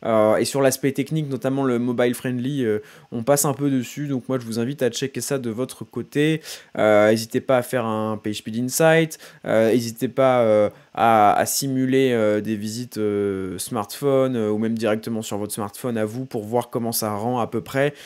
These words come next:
Mais c'est vrai que c'est le genre de, c'est, c'est la partie, on va dire, un peu chiante. <laughs> Des fois, on le fait pas, mais, euh, clairement, euh,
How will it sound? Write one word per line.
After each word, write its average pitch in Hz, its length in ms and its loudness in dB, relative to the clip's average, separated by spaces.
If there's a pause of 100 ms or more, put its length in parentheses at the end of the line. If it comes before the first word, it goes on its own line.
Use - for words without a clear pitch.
(180)
Mais 113 80 -2
c'est 117 160 -2
vrai 135 100 2
que 135 80 -4
c'est 123 80 -4
le 113 60 -6
genre 117 140 0
de, 110 240 0
c'est, - 200 -8
c'est - 100 -6
la 123 120 0
partie, - 260 -8
on 135 80 -6
va 120 80 -2
dire, 117 160 -2
un 110 80 -4
peu 107 140 -8
chiante. - 460 -8
<laughs> - 40 4
Des 123 160 2
fois, 123 200 -2
on - 20 0
le 117 60 -2
fait 110 140 -4
pas, 143 280 0 (280)
mais, 117 240 4
euh, 104 300 4
clairement, 120 520 -2
euh, 95 120 -4